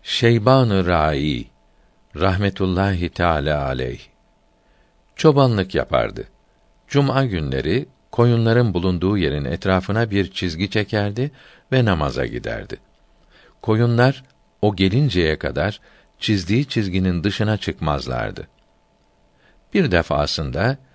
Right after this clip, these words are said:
gusül abdesti alması icap etti. Gusül abdesti almak için su bulamadı.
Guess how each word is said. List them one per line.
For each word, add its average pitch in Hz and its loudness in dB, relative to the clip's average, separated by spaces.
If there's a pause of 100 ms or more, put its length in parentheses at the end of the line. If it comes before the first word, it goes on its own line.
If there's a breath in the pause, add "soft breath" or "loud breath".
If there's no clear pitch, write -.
(240 soft breath)
gusül 117 -2
abdesti 98 -2
alması 65 -4
icap 62 -6
etti. - -12 (720 soft breath)
Gusül 113 -2
abdesti 92 -2
almak 90 0
için 135 -2
su 127 -2
bulamadı. 78 -2